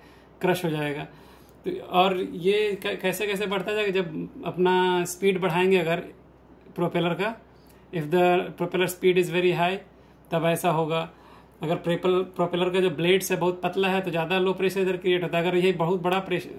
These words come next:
ब्लेड होता तो ये pressure जो है distribute होता और कम pressure होता। फिर अगर root के पास देखें, root के पास ये, ये नि-, कहीं आर radius पे है।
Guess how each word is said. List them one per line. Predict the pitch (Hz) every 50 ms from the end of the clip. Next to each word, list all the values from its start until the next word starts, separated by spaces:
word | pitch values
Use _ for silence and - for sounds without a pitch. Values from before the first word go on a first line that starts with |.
| -
ब्लेड | 180 170 165 151 151 151 165 165 151
होता | 151 151 - 214 226
तो | 214 220 196 196 196 190 190 - - - - - - - - - -
ये | 180 180 180
pressure | 180 180 190 180 185 208 196 185
जो | 185 190
है | 190
distribute | 185 185 180 - 190 170 196 202 185
होता | 185 151 175 175
और | 175 175
कम | - 185 185 175
pressure | 180 185 160 135 151 139
होता। | 139 135 - 147 147 147 - - - - - - - - - - - - - - - - - - - - - - - - - -
फिर | - 185 190 196 185 185 185 - - - - - - - - - - - 190 180 180 180 -
अगर | 180 175 180 -
root | 165 196 214 196
के | - 214
पास | - - 180 175 165
देखें, | 160 165 160 185 175
root | 170 180 196 190 190
के | - 196
पास | 190 185 185 208 196 - - - - -
ये, | 180 180 180 - - - - - - -
ये | 180 180 185 180
नि-, | 175 180 190 185 190 180 - -
कहीं | 185 175 170
आर | 170 165 170 170
radius | 170 180 175 175 170 -
पे | - - 156
है। | 151 196 233 -